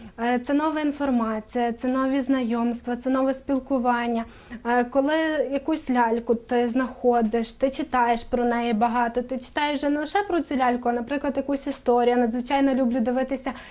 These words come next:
фільми про музеї ляльок, про історію ляльок. Це завжди цікаво. Люблю дивитися, е, різноманітні колекції. Так само проходять часто виставки, фотографії з цих виставок. Цікаво дивитися, ти вже бачиш людей, які, е, захоплюються цим, які вже досягли чогось там,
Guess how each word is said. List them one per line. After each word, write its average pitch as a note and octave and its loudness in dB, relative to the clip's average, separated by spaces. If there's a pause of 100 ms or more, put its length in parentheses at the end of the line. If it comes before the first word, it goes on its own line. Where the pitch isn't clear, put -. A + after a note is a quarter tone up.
(220)
фільми D4 2
про C#4 0
музеї B3 2
ляльок, A#3 0
про C4+ 0
історію C4 0
ляльок. A#3+ 0
Це B3 -4
завжди B3+ 0
цікаво. B3 0
Люблю B3 0
дивитися, C4 -2 (440)
е, B3 0
різноманітні C#4 2
колекції. C4 -2
Так B3 -4
само C#4+ 2
проходять C#4 -2
часто C#4+ -2
виставки, B3 -2
фотографії B3 -4
з A#3+ -8
цих A#3+ -8
виставок. A#3 -4
Цікаво B3 0
дивитися, C#4 -2
ти C4+ 0
вже B3 -2
бачиш B3+ -2
людей, C4 0
які, C4 -4 (580)
е, B3+ 0
захоплюються A#3+ -2
цим, A#3+ -4
які A#3 -2
вже A#3+ 0
досягли A#3+ -2
чогось A#3+ 0
там, A#3 -4